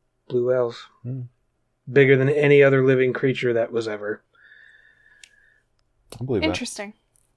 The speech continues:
Speaker 1: Mm-hmm.
Speaker 2: Reason
Speaker 3: Uh,
Speaker 2: two hundred thirty-five,
Speaker 3: excuse me.
Speaker 2: why I
Speaker 3: Sorry.
Speaker 2: don't go in the ocean. 'Cause if one of those beached the wrong time and wasn't paying attention, that's the end of you.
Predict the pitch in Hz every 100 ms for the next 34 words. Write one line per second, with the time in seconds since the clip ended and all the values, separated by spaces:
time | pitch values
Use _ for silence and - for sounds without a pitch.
0 | _ 131 127 175 190 - - - _ _
1 | _ _ _ _ 104 101 107 104 101 110
2 | 117 104 110 131 120 120 82 85 85 87
3 | 87 90 90 87 101 - 85 - 101 90
4 | 98 113 120 117 82 95 107 - 95 90
5 | 92 90 95 98 85 90 92 95 85 98
6 | 101 120 123 85 82 92 104 104 143